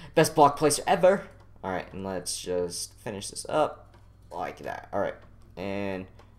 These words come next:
Just place that one right there. All right, so let's, uh, let's go check out what we got in store for some cobblestone, and maybe start thinking of where we're gonna place this. Uh, let's get rid of these leaves; those are annoying. Place this, whatever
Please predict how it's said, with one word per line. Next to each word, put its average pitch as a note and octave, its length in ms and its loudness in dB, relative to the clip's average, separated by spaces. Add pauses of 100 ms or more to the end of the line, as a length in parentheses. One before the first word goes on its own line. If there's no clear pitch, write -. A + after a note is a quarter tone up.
(200)
Just - 160 -18
place F2 180 -4
that E2+ 140 -4
one F#2 100 -6
right F2 160 -8
there. D2 240 -6 (1160)
All B2+ 80 6
right, - 160 2
so D3+ 260 4
let's, D3+ 160 2
uh, C#3 240 6
let's D3 140 0
go D3+ 100 -2
check C#3+ 200 -4
out B2+ 180 2
what B2 180 0
we A#2 80 -6
got A2 300 0
in A2+ 80 -6
store A#2+ 240 -2
for A#2+ 100 -14
some G#2+ 180 -10
cobblestone, C3 600 -2 (1700)
and G2+ 480 -2
maybe G#2 240 -2
start G2+ 480 -2 (240)
thinking G#2+ 220 -4
of F#2+ 120 -2
where G2 240 0
we're F#2+ 120 0
gonna F#2 120 -2
place F#2+ 460 -2
this. F2+ 340 -4
Uh, D#2+ 280 -2 (180)
let's - 120 -20
get - 100 -8
rid F2 160 -4
of D2+ 80 -8
these E2 180 -12
leaves; F2 300 -8
those F#2+ 100 -8
are F2+ 80 -8
annoying. F2 400 -8 (800)
Place A#2+ 320 -2
this, - 460 -2 (100)
whatever F#2 460 -4